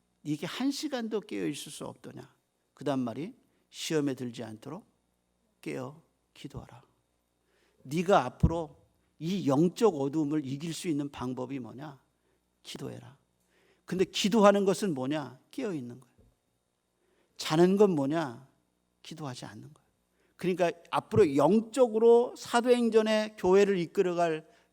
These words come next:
베드로의 이름을 지칭하면서 "베드로야, 너가 깨어 있어야 된다. 기도하라"라고 얘기하시죠.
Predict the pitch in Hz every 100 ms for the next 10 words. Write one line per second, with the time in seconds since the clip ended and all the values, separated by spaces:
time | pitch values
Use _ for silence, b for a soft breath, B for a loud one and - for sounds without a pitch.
0 | _ - 170 202 220 202 190 185 170 196
1 | 208 185 165 151 156 - 151 120 120 -
2 | 139 _ _ _ _ - 135 147 131 123
3 | 123 _ _ _ 156 151 247 254 233 240
4 | 226 180 - 131 139 139 139 - _ _
5 | _ _ _ _ _ _ - 311 285 214
6 | 196 160 139 120 120 160 175 _ _ _
7 | 127 113 131 113 - -